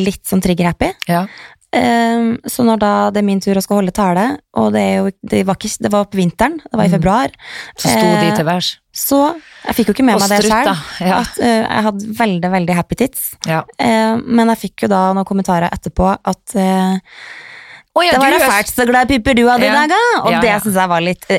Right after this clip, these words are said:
Speaker 1: ugreit.
Speaker 2: Men det kan man jo
Speaker 1: Eh,
Speaker 2: ikke noe for, og da, så lenge du dekker, altså, det, du har jo ikke
Speaker 1: Jeg var veldig tildekt.
Speaker 2: Tildekt, men det er
Speaker 1: Men
Speaker 2: bare at
Speaker 1: du
Speaker 2: du
Speaker 1: så at,
Speaker 2: Ja.
Speaker 1: eh, noen trigger-happy
Speaker 2: Mm.
Speaker 1: tits under
Speaker 2: Og det er jo
Speaker 1: der.
Speaker 2: bare sånn, da tenker jeg sånn, det er jo ikke noe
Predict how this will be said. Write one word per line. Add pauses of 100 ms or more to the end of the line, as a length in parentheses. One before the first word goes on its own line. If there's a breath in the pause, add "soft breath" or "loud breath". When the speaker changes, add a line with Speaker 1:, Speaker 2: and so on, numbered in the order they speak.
(120)
Speaker 1:
ugreit.
Speaker 2:
Men
det
kan
man
jo
Speaker 1:
Eh,
Speaker 2:
ikke
noe
for, (100)
og
da,
så
lenge
du
dekker,
altså,
det,
du
har
jo
ikke
Speaker 1:
Jeg
var
veldig
tildekt. (120)
Speaker 2:
Tildekt,
men
det
er
Speaker 1:
Men
Speaker 2:
bare
at
Speaker 1:
du
Speaker 2:
du
Speaker 1:
så (100)
at,
Speaker 2:
Ja.
Speaker 1:
eh,
noen
trigger-happy
Speaker 2:
Mm.
Speaker 1:
tits
under
Speaker 2:
Og
det
er
jo
Speaker 1:
der.
Speaker 2:
bare
sånn,
da
tenker
jeg
sånn,
det
er
jo
ikke
noe